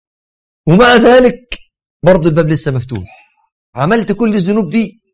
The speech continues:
وربك الكريم تقف قدام ربنا يوم القيامة، زنا إيه، ولا قتل إيه، ولا فواحش إيه، ولا ظلم إيه، ولا تعدي على، عملت كتير. أنا قابلت واحد مرة والله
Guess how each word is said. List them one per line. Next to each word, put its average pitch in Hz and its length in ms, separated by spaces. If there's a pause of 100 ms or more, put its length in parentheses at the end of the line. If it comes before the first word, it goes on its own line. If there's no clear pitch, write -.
(340)
وربك 175 460
الكريم 165 680
تقف 214 300
قدام 190 320
ربنا 185 300
يوم 185 120
القيامة، 185 420 (420)
زنا 170 300
إيه، 135 340
ولا 127 320
قتل 135 380
إيه، 151 400
ولا 139 320
فواحش 147 640
إيه، 170 320 (220)
ولا 180 320
ظلم 185 440
إيه، 208 320
ولا 190 280
تعدي 190 480
على، 190 280 (240)
عملت 262 400
كتير. 320 520 (1160)
أنا 156 120
قابلت 190 260
واحد 190 200
مرة 175 260
والله 156 400